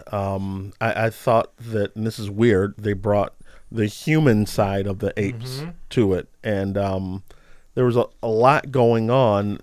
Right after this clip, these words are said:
Speaker 1: that was, you, you're seeing one thing on the screen, but what you're feeling is something different, something deeper. So it, it had a lot of depth to it. And I,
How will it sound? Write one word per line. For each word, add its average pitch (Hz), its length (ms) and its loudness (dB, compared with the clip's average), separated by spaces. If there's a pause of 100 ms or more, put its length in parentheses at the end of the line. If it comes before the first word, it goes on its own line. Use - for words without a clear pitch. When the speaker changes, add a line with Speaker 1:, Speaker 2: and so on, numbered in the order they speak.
(100)
Speaker 1:
that 107 500 -2
was, 101 600 0
you, 120 240 -6
you're 123 140 0
seeing 160 320 -2
one 131 220 6
thing 123 200 0
on 107 100 0
the 104 80 0
screen, 117 480 -2
but 101 340 0 (1400)
what 120 440 2
you're 123 220 2
feeling 143 580 2
is 101 140 -2
something 113 400 0
different, 110 360 0
something 113 320 0
deeper. 98 520 -2
So 104 440 2
it, 123 180 0
it 147 140 6
had 156 160 6
a 131 60 4
lot 113 320 4
of 107 120 -2
depth 110 300 0
to 98 220 -2
it. 92 160 -8
And 104 340 -2
I, 110 240 -4